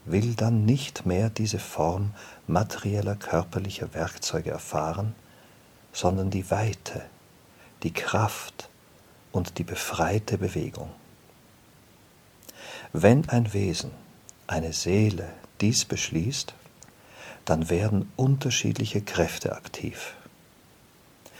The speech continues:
Diese Kräfte leiten dann das Ablösen dieser Seele so ein, dass dabei keine Komplikationen oder Verunreinigungen geschehen. Das bedeutet ganz konkret,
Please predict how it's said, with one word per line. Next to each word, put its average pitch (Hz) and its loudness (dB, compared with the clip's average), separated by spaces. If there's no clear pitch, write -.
Diese 135 6
Kräfte - 2
leiten 82 2
dann 117 2
das 80 -2
Ablösen 82 0
dieser 82 -2
Seele 101 -2
so 127 2
ein, 110 -2
dass 98 0
dabei 80 0
keine 117 2
Komplikationen 95 0
oder - -4
Verunreinigungen 95 0
geschehen. - -6
Das 110 2
bedeutet 117 2
ganz 110 4
konkret, 87 -2